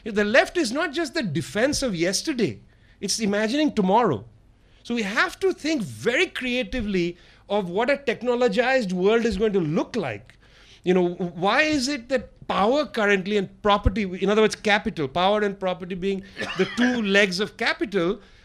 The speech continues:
how capital has been able to seize technology so that simple technologies like the sewer cleaner,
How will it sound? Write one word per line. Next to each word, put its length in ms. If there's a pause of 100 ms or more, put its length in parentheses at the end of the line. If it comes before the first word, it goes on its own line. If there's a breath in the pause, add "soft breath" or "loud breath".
how 200 (160)
capital 500
has 160
been 220
able 220
to 140
seize 680 (340)
technology 760 (140 loud breath)
so 100
that 220
simple 420
technologies 760
like 200
the 120
sewer 320
cleaner, 580